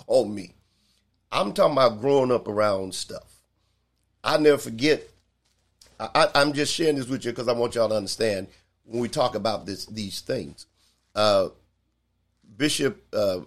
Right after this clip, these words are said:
well, he's not a bishop, Prophet Brian Mosley. Um, and, uh, he was,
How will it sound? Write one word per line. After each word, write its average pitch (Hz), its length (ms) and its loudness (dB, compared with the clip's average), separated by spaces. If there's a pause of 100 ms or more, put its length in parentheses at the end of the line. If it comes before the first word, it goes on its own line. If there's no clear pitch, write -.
(120)
well, 113 160 -10
he's 147 120 -8
not 92 140 -4
a 80 40 -14
bishop, 87 400 -10
Prophet 131 460 -4 (380)
Brian 117 380 2
Mosley. 120 520 -2 (580)
Um, 87 500 -10 (800)
and, 85 300 -8
uh, 85 120 -16 (100)
he 135 200 0
was, 107 400 -2